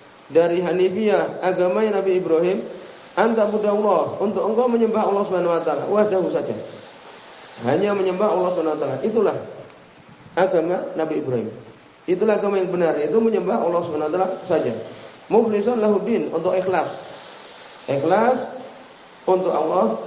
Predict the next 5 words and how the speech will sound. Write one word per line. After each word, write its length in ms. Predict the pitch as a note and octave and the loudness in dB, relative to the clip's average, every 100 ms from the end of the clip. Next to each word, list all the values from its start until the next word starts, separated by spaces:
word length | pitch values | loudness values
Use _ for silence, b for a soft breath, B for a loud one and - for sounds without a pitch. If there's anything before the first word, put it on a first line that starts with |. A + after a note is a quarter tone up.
| - | -4
agamanya. 560 | E3+ E3 C3 A#2 G#2 - - - - - - - - - - - - - - - - - - - - - | -2 0 0 -2 -4 -10 -16 -18 -20 -20 -20 -20 -20 -20 -20 -20 -20 -20 -20 -20 -20 -20 -20 -20 -14 -6
Jadi 240 | A#2 C3+ | -4 -2
agama 400 | C3 E3 F#3 G3 | -2 0 0 2
yang 160 | F#3 E3+ | 0 0
benar 560 | F3+ G#3 G#3 F#3+ - | -2 0 0 0 -6